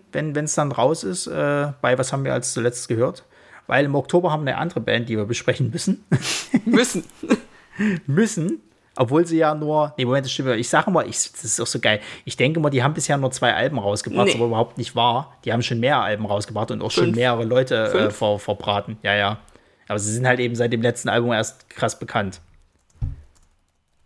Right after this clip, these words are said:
Speaker 2: Warte, jetzt muss ich mal
Speaker 1: Ähm.
Speaker 2: gucken, nicht, dass ich Blödsinn erzähle. Ich glaube, es sind fünf Alben.
Speaker 1: Also ich kenn zwei, sagen wir mal so. Die
Speaker 2: Äh.
Speaker 1: anderen habe ich noch nie gehört.
Speaker 2: Eins, zwei,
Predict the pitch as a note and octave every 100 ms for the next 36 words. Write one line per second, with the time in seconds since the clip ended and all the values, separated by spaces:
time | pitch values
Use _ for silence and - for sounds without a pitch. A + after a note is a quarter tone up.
0 | _ _ - - E3 E3+ F3+ D#3+ E3+ G#3+
1 | F#3+ F#3+ E3+ E3 - - F3 F3+ E3 D#3+
2 | E3 E3 - E3 D#3+ D#3 - D#3+ - E3
3 | E3 D#3 _ _ _ _ _ _ C3+ C3
4 | C3 E3 D#3 C3+ B2+ B2 A#2 G2+ _ A#2+
5 | B2 A#2+ A#2+ A2 A#2 F#2+ F#3 A2+ B2 B2
6 | A#2+ A#2 A#2 A#2+ A#2+ A2 G#2+ G2+ - _
7 | _ F#3+ - A#3+ A#3 A3+ - G3 A3+ B3
8 | B3+ - - _ _ G#3+ G#3+